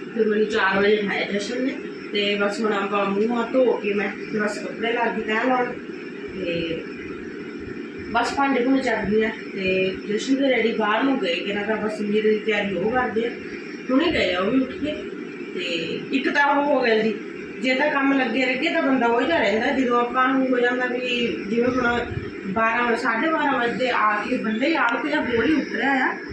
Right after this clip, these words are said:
ਥਕਾਵਟ ਜਿਹੀ ਲੱਗਣ ਲੱਗ ਗਈ। ਤੇ ਜੇ ਤਾਂ ਕੰਮ 'ਚ ਲੱਗੇ ਰਹਿੰਦੇ, ਬਸ ਆਪਾਂ ਸਵੇ-, ਅਹ ਤਾਂ ਹੀ ਨਹੀਂ ਗਏ ਜੀ ਉੱਧਰ, ਜਿਹੜੇ ਦੋ ਪੈਰੇ ਰਹਿੰਦੇ ਆ, ਅਸੀਂ ਆਖਿਆ ਵੀ ਗੇੜੇ ਹੀ ਲੱਗਣਗੇ, ਕਿਉਂਕਿ ਫਿਰ ਦੋ ਵਾਲੀ ਚਾਹ ਕਰਾਂਗੇ, ਦੋ ਵਾਲੀ ਚਾਹ ਕਰਕੇ ਫਿਰ, ਫਿਰ ਜਾਵਾਂਗੇ।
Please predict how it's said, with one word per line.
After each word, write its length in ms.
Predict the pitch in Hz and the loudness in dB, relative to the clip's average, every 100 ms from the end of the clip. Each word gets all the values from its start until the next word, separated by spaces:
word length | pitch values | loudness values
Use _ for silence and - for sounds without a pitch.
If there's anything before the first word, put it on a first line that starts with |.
| - - 277 | -10 -4 -2
ਥਕਾਵਟ 480 | 233 220 214 220 | 2 4 2 -2
ਜਿਹੀ 140 | 214 226 | -4 -2
ਲੱਗਣ 320 | 214 214 220 | -2 0 2
ਲੱਗ 180 | 208 170 | 2 0
ਗਈ। 140 | 165 - - - - - - | -4 -6 -8 -8 -10 -10 -6
ਤੇ 180 | 196 196 | -2 -2
ਜੇ 140 | 185 214 | -2 -2
ਤਾਂ 80 | 226 | 0
ਕੰਮ 180 | 220 208 | 0 2
'ਚ 220 | 220 220 | 0 0
ਲੱਗੇ 340 | 220 - 220 | -2 0 -2
ਰਹਿੰਦੇ, 400 | 220 226 277 - - - - | 0 0 0 0 -4 -4 -2
ਬਸ 140 | 262 262 | 0 2
ਆਪਾਂ 260 | 247 254 | 2 2
ਸਵੇ-, 340 | 262 269 247 - | 2 4 4 4
ਅਹ 320 | - 214 - | 4 2 2
ਤਾਂ 240 | 254 262 | 2 4
ਹੀ 60 | 320 | 4
ਨਹੀਂ 140 | 285 | 4
ਗਏ 200 | 247 233 | 2 2
ਜੀ 100 | 226 | 2
ਉੱਧਰ, 280 | 233 202 269 | 2 2 2
ਜਿਹੜੇ 260 | 302 247 233 | 2 0 2
ਦੋ 260 | 226 220 | 2 2
ਪੈਰੇ 240 | 220 214 214 | 0 0 -2
ਰਹਿੰਦੇ 220 | 214 262 | 0 2
ਆ, 120 | 285 | 2
ਅਸੀਂ 160 | 269 254 | 2 0
ਆਖਿਆ 200 | 247 247 | 0 2
ਵੀ 120 | 262 | 2
ਗੇੜੇ 360 | 190 214 247 | 2 2 4
ਹੀ 40 | 262 | 2
ਲੱਗਣਗੇ, 520 | 196 196 240 233 285 - - - - - | 2 0 -2 0 -2 -4 -10 -12 -12 -4
ਕਿਉਂਕਿ 280 | 220 220 269 | -2 2 0
ਫਿਰ 460 | 254 220 214 208 | 2 0 2 0
ਦੋ 200 | 196 196 | 2 2
ਵਾਲੀ 220 | 190 208 233 | 2 0 2
ਚਾਹ 220 | 254 262 | 2 2
ਕਰਾਂਗੇ, 440 | 262 247 247 233 | 4 2 0 0
ਦੋ 220 | 233 220 | 0 0
ਵਾਲੀ 200 | 214 233 | 0 0
ਚਾਹ 180 | 226 233 | 2 0
ਕਰਕੇ 300 | 240 233 220 | 0 -2 -2
ਫਿਰ, 300 | 240 233 208 | -2 0 0
ਫਿਰ 260 | 196 196 170 | 0 0 0
ਜਾਵਾਂਗੇ। 500 | 202 220 247 247 | 0 0 -2 -2